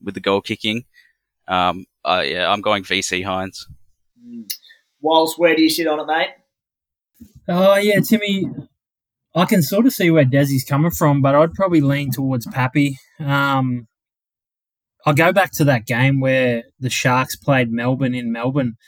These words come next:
Speaker 3: and they came out and they absolutely just tore 'em apart on the edges.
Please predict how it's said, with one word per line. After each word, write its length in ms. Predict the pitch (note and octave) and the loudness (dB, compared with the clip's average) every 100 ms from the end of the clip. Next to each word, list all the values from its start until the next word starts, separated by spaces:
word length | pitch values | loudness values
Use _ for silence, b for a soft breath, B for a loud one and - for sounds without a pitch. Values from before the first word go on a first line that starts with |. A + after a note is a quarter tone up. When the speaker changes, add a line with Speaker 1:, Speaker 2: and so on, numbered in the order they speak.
| b b | b b
Speaker 3:
and 120 | C3 B2 | -4 -2
they 100 | A#2 | -2
came 340 | - C#3 B2+ | 0 0 2
out 260 | B2+ C3 B2 | 2 0 0
and 160 | A#2+ | -6
they 200 | B2 A#2+ | -4 -4
absolutely 760 | B2 - - C#3+ C3+ B2 A#2+ A#2 | -2 -4 -4 -2 -2 -4 -6 -8
just 340 | A#2 A#2+ - | -8 -8 -10
tore 300 | - - C#3 | -10 0 2
'em 100 | C3+ | 2
apart 420 | A#2 - A#2+ B2 B2+ | -2 -6 -2 0 0
on 120 | A#2+ | -2
the 140 | A#2 | -2
edges. 440 | A#2+ C3 B2+ A2+ | -2 0 -2 -4